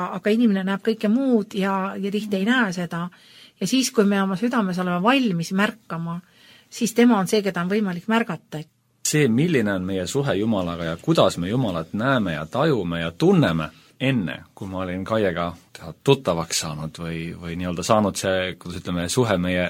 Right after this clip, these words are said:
Speaker 2: meie vahel siis sügavaks, juba noorusest peale, siis Jumal oli minu jaoks,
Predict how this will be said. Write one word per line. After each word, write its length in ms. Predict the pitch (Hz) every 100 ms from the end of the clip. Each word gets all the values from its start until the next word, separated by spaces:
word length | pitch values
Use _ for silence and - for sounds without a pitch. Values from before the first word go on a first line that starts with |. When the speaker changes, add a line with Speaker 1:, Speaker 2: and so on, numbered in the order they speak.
| 95
Speaker 2:
meie 180 | 95 92
vahel 220 | 90 85
siis 180 | 87 -
sügavaks, 480 | 127 107 87 87 - - _ _ _ _ _
juba 200 | - 101 107
noorusest 500 | 117 101 98 95 -
peale, 300 | 107 90 80
siis 160 | 80
Jumal 300 | 104 117 107
oli 100 | 95
minu 220 | 95 101 92
jaoks, 320 | 87 85 -